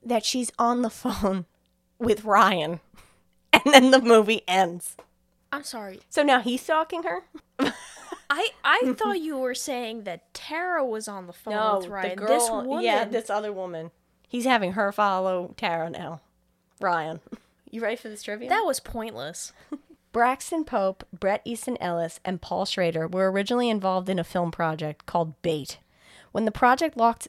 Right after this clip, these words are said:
Speaker 1: lost its financing, Pope, Ellis, and Schrader decided they wanted to make a lower scale film. Ellis was in charge of writing the script.
Speaker 2: Lower.
Speaker 1: After it was completed, Pope suggested raising money via Kickstarter. <laughs> Throughout May to June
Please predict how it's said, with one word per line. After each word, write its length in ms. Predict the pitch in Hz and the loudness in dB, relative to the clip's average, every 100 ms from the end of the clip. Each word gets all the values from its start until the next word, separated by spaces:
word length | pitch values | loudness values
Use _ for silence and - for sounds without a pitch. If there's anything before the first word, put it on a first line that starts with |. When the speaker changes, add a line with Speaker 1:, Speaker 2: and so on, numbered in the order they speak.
| - | 0
Speaker 1:
lost 320 | 208 233 - | 4 4 2
its 140 | 208 | -10
financing, 720 | - 196 185 175 165 - 156 160 _ _ _ _ _ | -4 -2 0 0 -2 -4 -6 -8 _ _ _ _ _
Pope, 320 | - 269 320 - | 0 4 4 4
Ellis, 320 | 226 226 220 | 4 4 2
and 140 | 196 202 | -2 -4
Schrader 400 | - 202 185 175 | 0 0 2 0
decided 580 | 180 180 208 190 190 185 | -2 0 2 2 2 0
they 80 | |
wanted 340 | 180 180 180 185 | 2 2 0 -2
to 100 | 196 | -2
make 240 | 175 170 - | -2 -2 0
a 60 | |
lower 400 | 190 208 233 262 | 0 2 2 2
scale 400 | 277 - 247 202 | 2 0 2 2
film. 480 | 190 - 185 156 147 - _ _ _ _ _ - | 0 -2 -4 -2 -6 -12 _ _ _ _ _ 4
Ellis 320 | 254 294 - | 4 4 0
was 140 | 294 | -2
in 80 | 247 | 0
charge 320 | 226 220 208 | 0 0 0
of 80 | 196 | 0
writing 300 | 185 180 190 | 2 2 2
the 60 | 180 | -2
script. 360 | - 202 160 | -4 0 0
Speaker 2:
Lower. 440 | 175 185 170 151 - _ _ _ - | 0 -6 -6 -8 -12 _ _ _ 2
Speaker 1:
After 300 | 277 - 381 | 2 2 0
it 60 | |
was 140 | 339 - | 0 0
completed, 600 | 262 - 254 233 208 - | -2 -2 0 0 -2 0
Pope 240 | 277 320 | 0 0
suggested 640 | - 392 330 285 - 240 | 0 0 2 2 0 -4
raising 340 | 196 202 233 214 | -2 -2 -2 -2
money 320 | 165 170 190 - | -2 -2 -6 -8
via 260 | 208 254 311 | -2 2 2
Kickstarter. 800 | - 403 - - 190 175 180 175 - | 2 0 0 0 0 0 -4 -6 -12
<laughs> 140 | _ - | _ 6
Throughout 580 | 359 269 311 349 403 - | 8 12 12 12 10 4
May 320 | 254 277 285 392 | -2 0 2 2
to 100 | 330 | 0
June 480 | 247 220 180 165 | 0 2 2 0